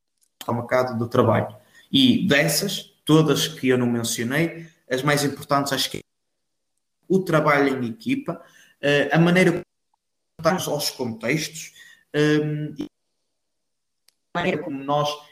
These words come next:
encaramos as oportunidades. Acho que estas são as quatro capacidades soft skills que eu brinco e que o associativismo, ehm,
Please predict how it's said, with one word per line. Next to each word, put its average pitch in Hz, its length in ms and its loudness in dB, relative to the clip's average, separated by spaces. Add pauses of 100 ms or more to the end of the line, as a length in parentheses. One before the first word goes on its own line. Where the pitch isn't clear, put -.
encaramos 143 460 0
as - 100 -2
oportunidades. - 760 -8 (160)
Acho 123 220 0
que 143 60 -2
estas 135 220 -2
são 131 180 -2
as 123 140 -2
quatro 165 420 0
capacidades 127 560 -4
soft 127 320 0
skills - 680 -2 (140)
que - 120 0
eu 123 120 6
brinco 151 500 2
e 139 140 0
que 117 120 -10
o 117 120 -4
associativismo, 127 880 -2 (340)
ehm, 120 680 2